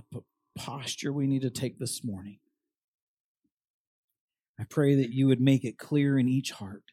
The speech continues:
what it means to bow before the King of Kings and the Lord of Lords today.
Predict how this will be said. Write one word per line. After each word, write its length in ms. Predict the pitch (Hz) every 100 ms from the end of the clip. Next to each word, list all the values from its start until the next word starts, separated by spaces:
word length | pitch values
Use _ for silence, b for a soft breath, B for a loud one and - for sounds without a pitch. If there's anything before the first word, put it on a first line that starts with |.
| _ _ _ _ _ _ _
what 160 | 131 143
it 80 | 139
means 260 | 147 147
to 120 | - 127
bow 320 | 135 147 143
before 320 | 135 127 127
the 80 | 120
King 320 | - 143 147
of 160 | 135 -
Kings 380 | 123 120 127
and 120 | 127 120
the 60 |
Lord 240 | 110 117 117
of 160 | 107
Lords 400 | 113 113 113 -
today. 380 | - 98 92